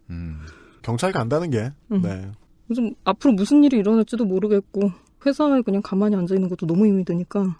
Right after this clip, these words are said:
Speaker 1: 음.
Speaker 3: 아무 일 안 시켜도 힘들어요, 그냥.
Speaker 1: 음.
Speaker 3: 그만두고 싶죠, 사실은.
Speaker 1: 음.
Speaker 3: 그러니까 회사를 그만두고 싶은 것보다 이 일 자체를 좀 어떻게든 멈춰, 멈추고 좀 끝내고 싶은 생각은 계속 드는데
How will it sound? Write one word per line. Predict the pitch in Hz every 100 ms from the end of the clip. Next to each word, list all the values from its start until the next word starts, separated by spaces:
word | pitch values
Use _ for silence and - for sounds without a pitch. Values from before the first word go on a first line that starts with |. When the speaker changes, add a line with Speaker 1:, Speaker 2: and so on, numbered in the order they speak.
| -
Speaker 1:
음. | 98 92 87 85 92 - _ - 180
Speaker 3:
아무 | 151 202 269
일 | 269
안 | 160
시켜도 | 160 220 233 220
힘들어요, | 185 - 160
그냥. | 143 151 - - - _ -
Speaker 1:
음. | 87 80 69 - - _ _ _ _ _ _
Speaker 3:
그만두고 | - 269 269 214
싶죠, | 214 269 - 226
사실은. | 196 - 160 - _ _
Speaker 1:
음. | 92 85 78
Speaker 3:
그러니까 | - 180
회사를 | 277 302 277
그만두고 | 233 202 196 190
싶은 | - -
것보다 | 190 185 180
이 | 185 208
일 | 202
자체를 | 214 214 220 196
좀 | 202
어떻게든 | 170 170 208 208 170
멈춰, | 165 180 247 214 202
멈추고 | 170 170 190 220
좀 | 208 196
끝내고 | 233 262 302 294
싶은 | - 240
생각은 | 262 262 247
계속 | 214 202 190
드는데 | 196 190 185 214 170